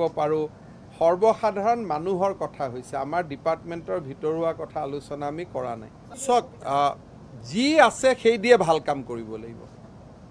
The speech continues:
অভিযোগৰ ইয়াত কোনো স্থান নাই। মোৰ ঘৰটো ঠিক আছে নাই, কোনেও চোৱা নাই। আপোনাৰ ঘৰটো কোন আছে নাই, আপুনি জাৰ্ণেলিষ্ট, আপোনাৰ ঘৰত কি আছে, কোনেওতো চাব যোৱা নাই।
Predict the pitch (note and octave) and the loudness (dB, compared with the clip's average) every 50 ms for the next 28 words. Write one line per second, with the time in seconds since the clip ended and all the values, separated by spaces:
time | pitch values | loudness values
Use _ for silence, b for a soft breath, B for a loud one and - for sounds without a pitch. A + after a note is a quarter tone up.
0 | - - - - - - - - - E3+ F#3+ F3+ D#3+ A#3+ C4+ C4 A#3+ C4+ C4+ A#3+ | -20 -20 -20 -20 -20 -20 -18 -8 0 0 0 2 4 2 2 4 2 2 6 8
1 | C4+ C4 B3+ A#3 A3 G3+ G3 - - A3+ A3 G#3+ G#3 - - - F3 D#3 C#3+ C3 | 10 10 10 12 10 10 10 8 2 0 2 2 0 -2 0 0 0 0 0 -2
2 | B2 A#2+ B2+ C#3 D#3+ F#3+ A#3 A#3 F3 F3 G3+ G3+ G3 A3 A3 A3 - A3 F#3+ - | -6 -8 -6 -2 0 0 0 2 4 4 4 6 6 2 0 0 -2 -6 0 0
3 | G#3 F3+ - A3 G#3 G3 G3+ G3+ G3 F#3+ F#3 F3+ F#3+ G3 F#3 - - F3 E3 E3 | 0 0 0 -4 -2 0 -2 -2 -2 -4 -4 -2 -2 -2 -4 -4 -4 -2 -2 -2
4 | E3 E3+ G#3 B3 - B B B B B B B B E3 E3+ - A3 A3 B3 B3+ | -4 -6 -8 -10 -14 B B B B B B B B -2 0 0 2 4 6 6
5 | A#3 G3+ G#3+ A#3 G#3 G#3 A#3 - - A3 A3 A3 A3 G3 - A3+ A3 G#3+ G#3 G3 | 6 6 6 4 6 4 0 2 2 0 2 2 0 0 0 -2 0 2 2 2
6 | F#3 - G3+ G#3 G#3 G3+ F3+ F#3 F3+ F3+ F#3+ G3 G3 G3 F#3+ - F#3+ E3+ - F#3 | 2 0 0 -2 0 2 2 2 2 2 0 0 0 0 0 0 -2 -2 -2 -2
7 | F#3+ G3+ G3+ G3 E3 D#3+ F3 F#3+ F#3+ F#3+ - F#3+ F#3+ G3 F#3 - - F#3+ - - | -2 -2 -2 -2 0 2 2 2 2 2 -2 -2 -2 -2 -2 -2 -6 -8 -6 -4
8 | F#3 F#3 F#3+ F3+ F#3+ G3 - F#3+ F3 E3+ F3+ F#3 E3+ E3+ F3+ F3+ F3 F3 F#3+ | -4 -4 -4 -2 -4 -6 -4 -4 -4 -4 -4 -6 -4 -2 -2 0 0 -2 -6